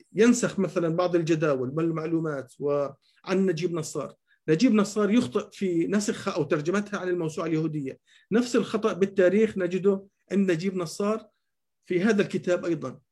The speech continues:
يعني محمد روح الخالدي لم يدقق حتى في الأرقام، بعض الأرقام مثلا بدل، آه، اثنين وثلاثين مكتوبة ثلاثة وعشرين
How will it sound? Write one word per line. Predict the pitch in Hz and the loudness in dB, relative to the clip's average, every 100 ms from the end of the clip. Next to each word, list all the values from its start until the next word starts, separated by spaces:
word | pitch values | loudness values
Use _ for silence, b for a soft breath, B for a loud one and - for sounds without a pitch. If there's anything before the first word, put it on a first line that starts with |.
| _ - | _ -10
يعني | 139 135 | -6 0
محمد | 254 262 208 | 4 4 4
روح | 226 208 | 0 -2
الخالدي | 180 226 214 226 214 B B | -2 0 0 0 -4 B B
لم | 226 233 | 4 6
يدقق | 214 240 247 - | 4 2 -2 -6
حتى | 233 - 180 | -6 -6 -6
في | 208 | -2
الأرقام، | 185 - 175 143 | -4 -2 -4 0
بعض | 185 208 | 2 4
الأرقام | 202 190 - 202 | 4 2 0 -2
مثلا | 190 190 185 185 | 0 0 -2 0
بدل، | 180 185 165 b b _ _ - | 0 0 -2 b b _ _ -4
آه، | - - _ - | -4 -6 _ 0
اثنين | 180 214 208 | 4 6 6
وثلاثين | 196 175 208 196 | 4 2 2 0
مكتوبة | 160 196 170 | 2 0 2
ثلاثة | 175 190 196 | 0 0 0
وعشرين | 165 - 208 226 | -4 -4 -4 -4